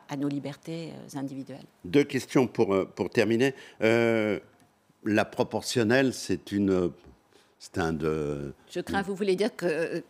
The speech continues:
Speaker 1: c'est, ça ne paraît plus être d'actualité ?
Speaker 2: Non, je, je vous pose la question,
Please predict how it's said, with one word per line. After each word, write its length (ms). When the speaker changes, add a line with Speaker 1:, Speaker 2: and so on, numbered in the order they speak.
Speaker 1:
c'est, 240
ça 140
ne 60
paraît 240
plus 220
être 280
d'actualité ? 580
Speaker 2:
Non, 340
je, 180
je 180
vous 200
pose 260
la 100
question, 640